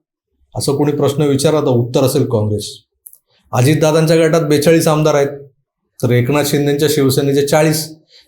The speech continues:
ते दहा पक्ष शिंदेसोबत जरी असले तरी त्यात म्हणजे हात कुणाचा आहे तर देवेंद्र फडणवीसांचा.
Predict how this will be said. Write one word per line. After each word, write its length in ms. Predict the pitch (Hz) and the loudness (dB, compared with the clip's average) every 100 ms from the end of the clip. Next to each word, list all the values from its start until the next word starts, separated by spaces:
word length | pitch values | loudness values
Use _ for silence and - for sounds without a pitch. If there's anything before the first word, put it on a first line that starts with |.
| _ | _
ते 80 | 123 | -4
दहा 260 | 110 110 135 | 0 0 0
पक्ष 340 | 131 143 - 156 147 139 - - _ _ _ | 0 0 2 2 2 -2 -8 -18 _ _ _
शिंदेसोबत 640 | - 131 131 151 147 147 143 | -2 2 2 2 2 0 2
जरी 160 | 156 156 | 2 2
असले 340 | 127 135 127 | 0 0 0
तरी 120 | 127 | 0
त्यात 200 | 135 139 139 - - _ _ _ _ _ _ _ _ 117 | 0 -2 -4 -12 -20 _ _ _ _ _ _ _ _ -6
म्हणजे 200 | 113 127 | -2 -2
हात 340 | 117 120 127 - | -2 -2 -2 -2
कुणाचा 300 | 147 147 160 | -2 0 0
आहे 80 | 165 | 0
तर 80 | 196 | 2
देवेंद्र 320 | 196 185 165 | 2 2 2
फडणवीसांचा. 640 | 131 117 110 104 98 - | 2 0 0 -4 -6 -10